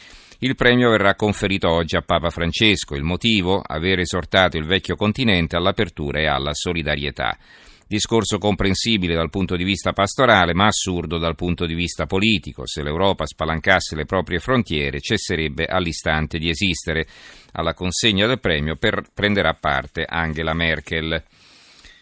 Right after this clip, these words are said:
Il Sole ventiquattro Ore, Renzi, Merkel, asse su Schengen, ma niente intesa, eh, sugli eurobond. Il vertice di Roma.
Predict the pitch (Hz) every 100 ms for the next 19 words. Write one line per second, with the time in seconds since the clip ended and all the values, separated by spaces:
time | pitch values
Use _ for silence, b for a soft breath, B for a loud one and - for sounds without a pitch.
0 | B 120 123 - 123 113 107 101 104 107
1 | - 104 104 95 95 98 92 113 113 -
2 | - 110 - 101 107 104 - 104 101 -
3 | 104 104 - 98 - 95 - 117 113 110
4 | 110 107 95 95 104 104 95 101 98 101
5 | 104 92 95 87 82 73 85 80 - 82
6 | 82 80 - - 104 95 92 95 90 101
7 | 98 92 92 113 107 87 73 71 - 67
8 | 78 87 78 - 82 92 104 110 95 78